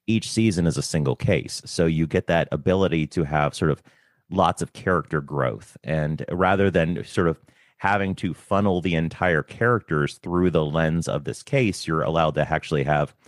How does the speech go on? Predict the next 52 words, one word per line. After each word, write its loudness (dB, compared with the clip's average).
them 2
have 0
experiences 0
and -2
growth 0
and 0
things -2
that -2
happen -2
that -2
ultimately -2
lead -4
to -6
your -4
resolution. -2
So 2
yeah, 4
it's, 0
it's 0
a 4
really 2
interesting -2
show. 2
Um, 2
and, 2
uh, -2
you 0
see 0
stuff -2
like 0
the -2
X-Files 2
that -2
sort -2
of -2
borrowed 2
from -2
that, 0
you 0
know, 2
even 0
a 2
couple 0
years 0
later, 0
which -2
launched 0
in, 0
like, -2
ninety-three 0
or 4
something, -4